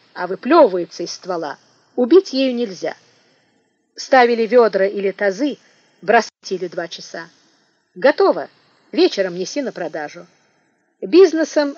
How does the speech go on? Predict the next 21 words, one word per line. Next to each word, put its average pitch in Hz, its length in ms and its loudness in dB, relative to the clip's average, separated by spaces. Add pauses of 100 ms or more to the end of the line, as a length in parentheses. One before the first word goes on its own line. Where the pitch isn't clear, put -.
(140)
занимались 240 600 0
командиры 220 600 -2
и - 20 -6
солдаты, 196 600 -2
герои 226 440 2
и 220 40 -10
трусы. - 520 -8 (580)
В - 80 -18
столовых 269 480 2
исчезали 175 580 -6 (260)
ножи, 220 500 0 (640)
миски, 240 500 -2
ложки, 226 480 2
вилки. 220 560 -8 (460)
В - 80 -20
казармах 254 640 2 (180)
не 214 140 -2
досчитывались 185 680 -4
кружек, 254 640 -2 (180)
табуреток, 220 600 0
молотков, 180 600 -2